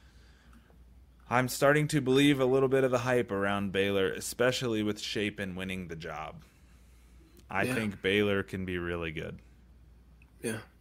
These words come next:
Speaker 1: And
Speaker 2: No,
Speaker 1: I
Speaker 2: I, I
Speaker 1: projected
Speaker 2: agree
Speaker 1: Baylor
Speaker 2: with
Speaker 1: to
Speaker 2: you.
Speaker 1: go eight and four. <laughs>
Speaker 2: Yeah, I, and I told you you was tripping. <laughs> I told you you was tripping. <laughs>
Speaker 1: I think Baylor can be really good.
Speaker 2: Yeah, I think they can be too. I mean, I, although I think they're, they're replacing a lot of talent,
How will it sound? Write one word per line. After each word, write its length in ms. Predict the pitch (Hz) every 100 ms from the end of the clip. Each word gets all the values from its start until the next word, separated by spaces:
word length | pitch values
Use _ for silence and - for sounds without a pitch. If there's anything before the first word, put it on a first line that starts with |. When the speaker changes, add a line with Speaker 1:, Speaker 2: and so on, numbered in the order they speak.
| - - - -
Speaker 1:
And 140 | 95
Speaker 2:
No, 120 | 110
Speaker 1:
I 120 | 113 110
Speaker 2:
I, 20 |
I 40 |
Speaker 1:
projected 260 | 101 98 107
Speaker 2:
agree 160 | 104 104
Speaker 1:
Baylor 120 | 101
Speaker 2:
with 80 | 95
Speaker 1:
to 60 |
Speaker 2:
you. 60 | 95
Speaker 1:
go 60 |
eight 180 | 80 78
and 120 | 95 -
four. 340 | 82 85 - - -
<laughs> 100 | 214 - - -
Speaker 2:
Yeah, 240 | - - - -
I, 140 | 110 131 -
and 140 | 165
I 60 | 151
told 340 | 147 143 220
you 60 | 190
you 180 | 165 175
was 160 | 170
tripping. 580 | - 196 151 101 - 160 -
<laughs> 60 | -
I 80 |
told 260 | 196 151 175 - -
you 80 | - 269
you 80 | 160
was 220 | 202 -
tripping. 440 | - - - - - - -
<laughs> 320 | - - 120
Speaker 1:
I 140 | 113 120
think 280 | 143 143 117
Baylor 360 | 127 127 123
can 180 | 120 120
be 140 | 107
really 280 | 104 104 101
good. 300 | 90 87 80 - - - - - - - - -
Speaker 2:
Yeah, 240 | 151 135 110 - -
I 100 | 117
think 220 | 135 117
they 120 | 127
can 280 | - 113 107
be 100 | 101
too. 260 | - 110 -
I 40 | 113
mean, 240 | 113 104 - - - - - 117
I, 140 | 127
although 300 | - 151 151
I 180 | 156 120
think 220 | - 180
they're, 180 | 139 131
they're 160 | 123 143
replacing 380 | 147 139 127 110
a 60 |
lot 180 | 104 107
of 60 | 107
talent, 340 | 107 110 117